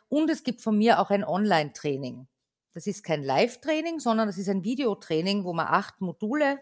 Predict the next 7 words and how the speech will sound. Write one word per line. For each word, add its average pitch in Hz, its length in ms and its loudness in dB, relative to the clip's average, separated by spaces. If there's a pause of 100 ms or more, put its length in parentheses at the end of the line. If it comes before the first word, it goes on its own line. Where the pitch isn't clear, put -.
(240)
bekommt. 208 520 -2
Da 185 100 -4
wird 190 100 -6
jede 185 240 -2
Woche 170 220 -2
eines 160 340 0
freigeschaltet 170 880 -2